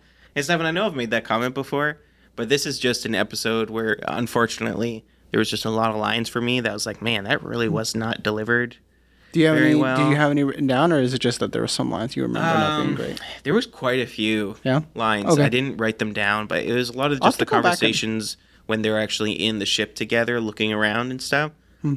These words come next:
Speaker 1: Um, I just thought, it's like, you know what? Like, it wasn't terrible.
Speaker 2: You know what? I have
Speaker 1: But
Speaker 2: noticed
Speaker 1: it
Speaker 2: that a
Speaker 1: wasn't
Speaker 2: lot
Speaker 1: great.
Speaker 2: of Ahsoka, I've noticed that a lot of Ahsoka and Anakin's dialogue when it's just them two alone in the
Speaker 1: Mm-hmm.
Speaker 2: ship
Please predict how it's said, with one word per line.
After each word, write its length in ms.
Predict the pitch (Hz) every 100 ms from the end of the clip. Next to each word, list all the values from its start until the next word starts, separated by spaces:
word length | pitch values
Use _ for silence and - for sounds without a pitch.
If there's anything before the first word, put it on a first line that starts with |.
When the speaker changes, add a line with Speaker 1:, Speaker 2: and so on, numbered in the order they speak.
| -
Speaker 1:
Um, 260 | 107 104 -
I 120 | 120
just 120 | 120
thought, 200 | 127 120
it's 160 | - -
like, 220 | 107 -
you 40 |
know 140 | 160 160
what? 180 | 151 -
Like, 140 | 170
it 60 | 320
wasn't 320 | 330 254 -
terrible. 840 | - 127 151 180 113 90 85 120 139 - -
Speaker 2:
You 100 | 165
know 140 | 202
what? 120 | 214 185
I 120 | 180
have 220 | 196 226
Speaker 1:
But 60 | 135
Speaker 2:
noticed 380 | 165 170 185
Speaker 1:
it 40 | -
Speaker 2:
that 60 | 151
a 120 | 143
Speaker 1:
wasn't 20 |
Speaker 2:
lot 160 | 135 147
Speaker 1:
great. 120 | 151
Speaker 2:
of 40 | 147
Ahsoka, 560 | 139 143 135 139 139 - _ -
I've 140 | 156
noticed 280 | 160 160 165
that 80 | 160
a 60 |
lot 180 | 139 135
of 80 | 135
Ahsoka 380 | 143 - 127 139
and 100 | 127
Anakin's 460 | 123 127 139 131
dialogue 440 | 123 113 120 127 123
when 140 | 127
it's 140 | 123
just 260 | - 135 123
them 240 | 123 123
two 340 | 120 - 127 127
alone 160 | 123 123
in 60 | 127
the 40 |
Speaker 1:
Mm-hmm. 80 | 123
Speaker 2:
ship 360 | 110 127 156